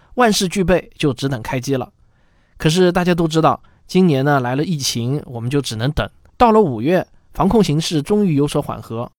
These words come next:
五月八日，寻觅自然剧组在上海正式成立，开工大吉。在上海完成了四天的棚拍后，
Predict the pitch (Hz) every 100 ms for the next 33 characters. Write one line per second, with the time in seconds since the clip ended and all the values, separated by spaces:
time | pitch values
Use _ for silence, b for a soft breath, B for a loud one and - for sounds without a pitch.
0 | _ _ 131 147 165 170 185 196 143 -
1 | _ - 151 180 160 160 139 156 156 -
2 | 110 - 127 - 147 110 156 131 127 110
3 | 120 127 - _ - 147 131 131 135 123
4 | - 107 - _ _ _ _ b b 226
5 | 220 202 233 147 143 190 180 190 - 214
6 | 185 175 151 139 147 160 165 147